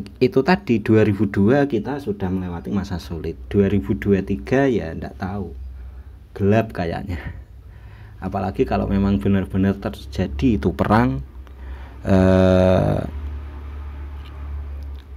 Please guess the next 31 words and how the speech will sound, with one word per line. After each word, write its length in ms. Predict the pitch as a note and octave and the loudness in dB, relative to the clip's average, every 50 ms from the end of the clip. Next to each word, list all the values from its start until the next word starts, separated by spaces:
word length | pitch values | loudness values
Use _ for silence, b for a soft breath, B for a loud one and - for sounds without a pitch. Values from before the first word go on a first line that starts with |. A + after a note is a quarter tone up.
| - - - - - - - - - - - - - - - - | -18 -20 -20 -20 -20 -20 -20 -20 -20 -20 -20 -20 -20 -12 -6 -4
ya 80 | G#2 G2 | -4 -2
kita 240 | - - - B2+ B2+ | -2 -2 0 0 2
ndak 240 | B2+ A2+ - - | 2 2 0 -2
tahu 400 | - G2 G#2+ A2+ G#2 F#2+ G#2 G#2 - - | -4 -4 -2 -2 -2 -2 -4 -6 -8 -12
gitu. 320 | F2+ - - - - - - - - - - | -12 -12 -10 -14 -16 -16 -16 -18 -20 -20 -18
Jadi 320 | - - F2 - A2 A#2 G#2+ | -12 -12 -10 -6 -2 -2 -2
wait 160 | F#2+ F2+ - - | -2 -2 -4 -6
and 160 | G#2 A2 B2 B2 | -6 -4 -4 -6
see. 320 | - - G#2 G2 F#2+ G2 - - - b b b b b b b b b - | -6 -4 -4 -4 -4 -6 -14 -20 -20 b b b b b b b b b 2
Mau 320 | A#2 A2+ A#2+ C3 C3 - | 4 4 6 6 4 2
ambil 400 | A#2 B2 A#2+ A2 A#2 B2 A#2+ A#2+ | 2 0 2 4 6 6 6 6
ke 80 | A#2 A#2+ | 6 4
market 640 | A2+ A2 G#2+ G#2 G#2 - - A2 A2 A2+ A2+ - - | 4 6 4 4 2 2 4 4 4 4 0 -2 0
takut 320 | - F#3 - A2+ A2 A2+ | -2 0 0 0 0 2
nanti 240 | G2+ G2 G2 - - | 4 2 4 2 0
sangkut 400 | - - G2+ G3+ G2+ G#2 G2 - | 0 2 0 2 2 -2 -4 -2
juga, 560 | - C3 C3 - - C#3 - - B2 - - | -4 -4 -4 -2 -2 0 0 0 0 -2 -4
tapi 320 | - G#2 G2 - A2+ G#2+ | -2 -2 -2 0 -2 -2
kalau 240 | - G2+ F#2+ G2+ G#2 | 0 0 2 2 2
ndak 320 | G2+ G#2 G2 G2+ G#2 - - | 0 0 -2 -2 -4 -2 -2
diambil 480 | G#2+ G2+ F#2+ G2+ G2+ G2 G#2 G#2+ G2+ | -2 0 2 2 2 4 4 2 4
kok 240 | G2 G2+ D#2 - - - - - _ - - _ - - - | 2 2 0 -2 -4 -12 -18 -20 _ -20 -20 _ -10 -2 0
kelihatannya 560 | G#2 G#2 G2 F#2 F2 - - G2 G2 G2+ G2+ | 2 2 4 2 2 2 0 0 2 2 2
masih 320 | G2+ G2 G2 F#2 - G#2 | 2 2 0 0 -2 0
murah, 560 | G2+ A#2+ C#3 D3+ D3+ C3 A#2+ A#2+ A#2 A2+ A2 | 0 2 2 4 4 6 6 4 4 0 -4
kayak 240 | - - - C#2+ C2+ | -4 -4 -4 -4 -4
gitu 320 | - - G2+ - - A#2+ A2 | -4 -6 -4 4 4 6 6
kan, 240 | A#2+ A#2+ B2 A#2 | 6 4 4 4
dilemanya 560 | - A2 G2 G2+ F#2+ G2 G2 G2 A2+ C#3+ D3+ C3 | 4 6 6 8 8 8 8 8 8 8 8 6
seperti 400 | B2 A2 - - - - G#2 G#2 | 6 4 4 2 2 4 4 6
itu. 400 | B2+ C#3 C3+ - A2+ A2+ A2+ | 6 2 4 4 4 4 4